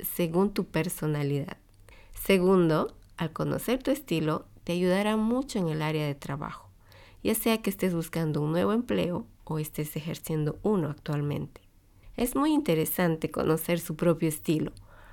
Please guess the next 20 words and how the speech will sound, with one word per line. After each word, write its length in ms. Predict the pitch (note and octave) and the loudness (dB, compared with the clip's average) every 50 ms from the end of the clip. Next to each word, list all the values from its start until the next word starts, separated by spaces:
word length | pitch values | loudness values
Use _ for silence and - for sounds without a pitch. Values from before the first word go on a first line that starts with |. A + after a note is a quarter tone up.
| - - - | -20 -12 -2
para 200 | - F3+ F3+ F#3+ | 2 4 6 6
evitar 400 | G3 F#3+ F#3+ F#3+ - G#3+ A#3 A#3+ | 6 6 4 4 4 2 2 2
también 360 | - C#4+ C4+ B3 A3 G#3+ G#3+ | 2 2 2 4 4 2 2
tener 360 | G#3 F#3+ F3+ E3+ E3+ F3 F#3+ | 2 2 2 4 4 4 2
frustraciones 1000 | F3+ - D#3+ D#3 D3+ - - D3+ D#3 - - - F3 F3 E3+ F3+ G3 G#3+ G3+ - - | 2 -2 -4 -6 -4 -4 -4 -4 -4 -4 -4 -2 0 2 2 2 2 0 -2 -6 -6
de 220 | - D#3+ D#3+ D#3+ D#3+ | -4 -2 0 0 0
elegir 440 | D#3 D3+ D#3+ D3+ - F#3 G3 - - | 0 0 -2 -2 0 0 0 0 0
en 140 | - D#3 D#3 | -2 -4 -4
qué 160 | D#3 - C4 | -2 -4 -2
trabajo 540 | D4 C#4 C#4 B3+ A3+ F#3 E3+ E3 - - F#3+ | -2 0 0 0 2 2 0 0 -2 -4 -6
se 160 | G3 - D#3+ | -6 -4 -6
siente 540 | D#3 - - - F3 E3 D#3+ D#3+ - - - | -6 -6 -4 -2 -2 -2 -2 -4 -6 -8 -8
uno 300 | - - F#3 F3+ E3+ D#3+ | -4 -2 0 0 0 0
más 320 | D#3+ D3 D3+ D#3 D#3 - - | 0 -2 -2 -4 -4 -4 -4
identificado. 840 | D3+ D3+ C#3+ C#3+ - D3+ D3 - D#3 - - - D3 D3 - - - - - - - - - - - - - - - - - - - | -2 -2 -2 -4 -6 -8 -8 -8 -8 -8 -8 -8 -8 -8 -8 -12 -16 -20 -20 -20 -20 -20 -20 -20 -20 -20 -20 -20 -20 -20 -20 -20 -4
Por 120 | - A3 G#3+ | 2 4 4
ejemplo, 380 | A3 A3 B3 A#3+ A#3+ - C#4 | 4 4 2 0 0 0 0
tenemos 480 | - - G#3+ F#3+ F3+ F3 F#3 G3 A3+ - | 0 2 2 4 4 4 4 2 0 -2
a 60 | E3+ | -4
personas 600 | - - - - - F3 - F3 F3 G#3 G#3+ - | -4 -6 -6 -6 -4 -2 0 0 0 0 -2 -4